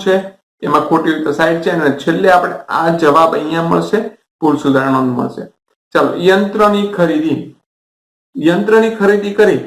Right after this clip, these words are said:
તો બોલો સાચી નોંધ શું થાય? ખરીદ ખાતે આવે કે યંત્ર ખાતે?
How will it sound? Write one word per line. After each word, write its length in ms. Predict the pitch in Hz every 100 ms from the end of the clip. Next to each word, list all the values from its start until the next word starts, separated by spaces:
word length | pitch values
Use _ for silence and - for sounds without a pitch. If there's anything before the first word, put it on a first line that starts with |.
| - _
તો 100 | 202 196
બોલો 240 | 185 143 180
સાચી 320 | - 233 226
નોંધ 180 | 220 214
શું 120 | 233 202
થાય? 180 | 123 -
ખરીદ 220 | 190 208 -
ખાતે 180 | 214 214 214
આવે 120 | 220
કે 120 | 226 202
યંત્ર 260 | 185 190 175
ખાતે? 200 | 135 -